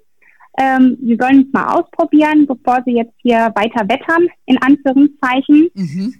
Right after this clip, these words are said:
Speaker 1: So, dann wurden die da in die zwei Gruppen aufgeteilt. Am Anfang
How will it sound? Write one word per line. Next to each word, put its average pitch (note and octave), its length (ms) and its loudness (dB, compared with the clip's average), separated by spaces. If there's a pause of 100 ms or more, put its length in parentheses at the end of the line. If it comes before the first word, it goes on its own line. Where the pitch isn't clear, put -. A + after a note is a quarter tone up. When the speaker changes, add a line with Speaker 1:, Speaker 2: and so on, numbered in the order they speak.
(120)
Speaker 1:
So, D#4+ 140 0
dann A#3 180 0
wurden C4 240 2
die B3+ 80 4
da A#3 140 -2
in A3+ 120 -2
die A3 200 -4
zwei G3+ 160 -4
Gruppen C4 320 -2
aufgeteilt. F4 760 -4 (300)
Am B3 120 -2
Anfang D4 720 2